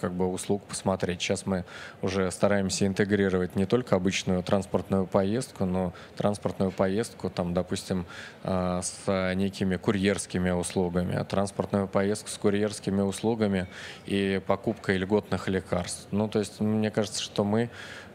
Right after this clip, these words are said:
а, обеспечиваем некую комплексность, а решение, поскольку оно достаточно гибкое, позволяет интегрироваться,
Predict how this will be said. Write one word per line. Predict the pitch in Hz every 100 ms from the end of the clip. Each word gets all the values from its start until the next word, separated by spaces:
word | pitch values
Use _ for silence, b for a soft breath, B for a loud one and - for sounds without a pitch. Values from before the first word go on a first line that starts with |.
| 95
а, | 92
обеспечиваем | 95 98 - 113 107 - 95 95
некую | 104 101 98
комплексность, | 92 139 156 113 - 92 90 95
а |
решение, | 90 90 113 123 107 92
поскольку | 98 - 92 -
оно | 92 92
достаточно | 90 90 95 87 - 95
гибкое, | 92 127 - 98
позволяет | 87 90 90 95 117 -
интегрироваться, | 90 95 95 98 104 95 - -